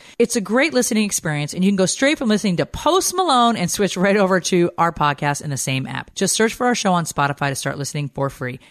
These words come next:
And remember, it's totally free, even if you're not a premium member. Nine, get good at forgiveness. When you end up being right about something, shut up.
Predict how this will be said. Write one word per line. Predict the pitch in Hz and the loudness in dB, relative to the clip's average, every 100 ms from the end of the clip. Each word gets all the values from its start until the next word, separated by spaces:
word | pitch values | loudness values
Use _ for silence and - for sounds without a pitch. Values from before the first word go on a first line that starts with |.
| - | -4
And | 196 | 0
remember, | 285 269 254 240 | 2 2 2 2
it's | 208 170 | 0 -2
totally | - 196 208 226 | 0 2 4 2
free, | 208 175 170 - | 0 0 -2 0
even | 220 247 254 | 0 2 2
if | 240 214 | 0 0
you're | 180 | -2
not | 151 147 | 0 -2
a | |
premium | 139 143 139 143 139 | -4 -6 -4 -4 -6
member. | 101 - - _ _ | -10 -18 -20 _ _
Nine, | 151 139 127 - - - | 0 2 2 -2 -10 -8
get | - 156 | -2 0
good | - 143 | 2 2
at | 135 | 2
forgiveness. | 143 135 131 143 147 160 | 0 -2 -2 -4 -4 2
When | 160 | 2
you | 165 | 4
end | 180 | 4
up | 185 | 2
being | 160 165 151 | 2 2 2
right | 143 | 2
about | 143 139 | 2 0
something, | 143 135 139 | 2 2 0
shut | 131 143 135 | 0 2 2
up. | 123 - | 0 -4